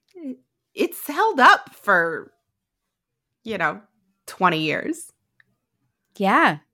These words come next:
Speaker 1: How about you?
Speaker 2: I agree completely. I, I, I, I really liked how emotionally compl-, complex it was. I really liked the, um, I, yeah, I loved the sexiness of it. I think that we need to have more of that. Um,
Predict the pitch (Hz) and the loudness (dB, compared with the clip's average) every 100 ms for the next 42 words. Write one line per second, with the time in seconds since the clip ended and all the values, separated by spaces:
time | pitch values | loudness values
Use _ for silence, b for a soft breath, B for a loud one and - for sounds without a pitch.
0 | _ - 269 254 196 190 185 _ - 220 | _ -12 -8 -4 -2 -2 -6 _ -4 0
1 | 269 294 269 302 285 190 208 202 208 254 | 0 0 -2 0 -2 -4 -6 -8 -4 -4
2 | 247 175 - 185 208 202 190 - 185 - | -2 -4 0 0 2 0 -2 -4 -4 -6
3 | _ - 180 180 214 254 254 156 175 190 | _ -4 -2 0 2 2 2 0 0 -2
4 | - - - 190 196 170 180 175 185 175 | -12 -10 0 2 2 -2 -4 -4 -6 -4
5 | 156 190 147 156 - - 170 156 135 - | -6 -4 -6 -6 -12 -8 -6 -4 -4 -4
6 | 214 - 240 254 294 277 - - B B | -8 -4 -2 -2 -4 -12 -16 -18 B B
7 | B - 175 170 175 175 175 165 165 - | B -2 0 2 0 2 2 2 0 -2
8 | - - - - 180 170 160 160 - 160 | -10 -14 -14 -8 0 2 2 0 0 -2
9 | 156 151 151 151 135 _ _ _ _ _ | -2 -4 -8 -10 -12 _ _ _ _ _
10 | _ _ - - 175 175 127 170 160 156 | _ _ -10 -2 4 6 6 2 2 2
11 | 160 147 143 147 - 135 139 131 117 123 | 2 -2 -4 -4 -6 -8 -10 -8 -8 -6
12 | - - 135 139 135 135 - - 143 143 | -8 -8 -8 -8 -8 -8 -10 -10 -8 -8
13 | 139 131 127 135 151 143 143 165 _ 139 | -6 -2 -2 -2 -4 -4 -6 -10 _ -10
14 | 131 120 110 143 - - 151 139 131 156 | -4 0 0 -2 -8 -14 -10 -8 -8 -10